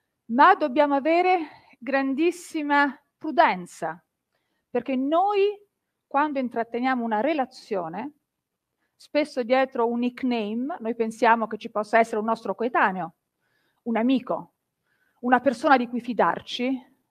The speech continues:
in realtà ci può essere un adulto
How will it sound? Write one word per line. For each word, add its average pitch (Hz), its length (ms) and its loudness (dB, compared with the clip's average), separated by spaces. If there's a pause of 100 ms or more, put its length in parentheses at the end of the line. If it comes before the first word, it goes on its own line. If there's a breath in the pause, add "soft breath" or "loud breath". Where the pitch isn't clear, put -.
in 285 120 0
realtà 302 360 4
ci 277 140 -12
può 233 160 0
essere 233 600 0 (500)
un 262 160 -2
adulto 208 840 -4